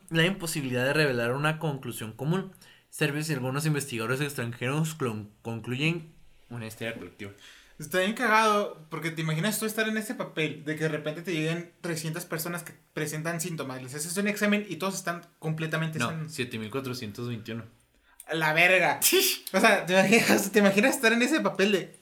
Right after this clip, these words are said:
Speaker 2: ¿qué respondes? O sea, están siete mil personas vomitándote, pero ninguno presenta ningún síntoma real, o sea, ni-, les haces un examen médico y todos están sanos.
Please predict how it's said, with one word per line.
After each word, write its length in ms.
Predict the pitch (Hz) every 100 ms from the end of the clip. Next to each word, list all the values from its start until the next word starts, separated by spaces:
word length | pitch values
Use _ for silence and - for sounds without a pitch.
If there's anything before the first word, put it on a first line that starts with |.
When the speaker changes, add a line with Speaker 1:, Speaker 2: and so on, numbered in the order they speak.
| _
Speaker 2:
¿qué 100 | 214
respondes? 840 | 247 254 - 233 277 247 156 - - _ _ _ _ _ _ _ _
O 80 | 165
sea, 280 | 185 175 - - -
están 580 | 185 196 214 214 240 - _ _ - -
siete 260 | 226 202
mil 160 | 208 226
personas 380 | 254 220 233 226
vomitándote, 840 | 202 165 180 190 170 147 143 - - - - - -
pero 160 | 190
ninguno 340 | 185 180 208 214
presenta 360 | 208 196 190 202
ningún 300 | 185 180 190
síntoma 360 | 208 202 190
real, 400 | 190 170 175 180
o 80 | 156
sea, 140 | 151 151
ni-, 180 | 151
les 200 | 143 147
haces 160 | 147 147
un 120 | 185
examen 320 | 175 180 180
médico 320 | 180 175 170 165
y 60 |
todos 160 | 165 165
están 240 | 170 170
sanos. 400 | 160 190 180 -